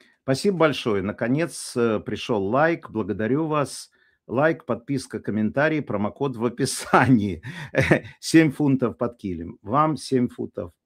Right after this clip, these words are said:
под килем. Спасибо большое вам. Очень благодарен. Челябинск минус одиннадцать.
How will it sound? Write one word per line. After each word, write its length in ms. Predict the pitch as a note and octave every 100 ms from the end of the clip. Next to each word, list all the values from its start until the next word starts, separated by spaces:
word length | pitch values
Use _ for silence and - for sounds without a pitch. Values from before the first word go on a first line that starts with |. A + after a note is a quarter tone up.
| -
под 180 | G2 -
килем. 340 | - - - _ _ _
Спасибо 340 | B2+ C3 C#3
большое 420 | G#2 G2+ - G2+
вам. 220 | D2+ D#2+ G#2
Очень 280 | G#2 G2
благодарен. 580 | F2 F2 F#2+ E2 D#2 - - - _ -
Челябинск 720 | - C3+ D#3+ D3+ C#3 B2+ -
минус 380 | C3 C3 B2 B2+
одиннадцать. 720 | A2 F2 C#2 - - _